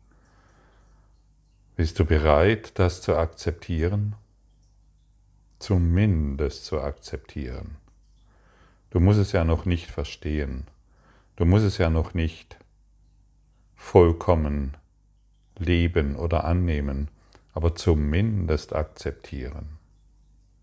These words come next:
Die Akzeptanz öffnet dich in die kleine Bereitschaft, die gefordert wird,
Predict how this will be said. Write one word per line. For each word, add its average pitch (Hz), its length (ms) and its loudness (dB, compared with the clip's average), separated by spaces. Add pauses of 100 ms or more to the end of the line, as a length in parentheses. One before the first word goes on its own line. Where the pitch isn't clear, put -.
(1700)
Die 85 100 2
Akzeptanz 98 840 2
öffnet 90 440 -4
dich 87 200 -2
in 87 120 -2
die 87 120 2
kleine 87 480 4
Bereitschaft, 85 840 2
die 80 80 -6
gefordert 73 680 -4
wird, 76 140 -10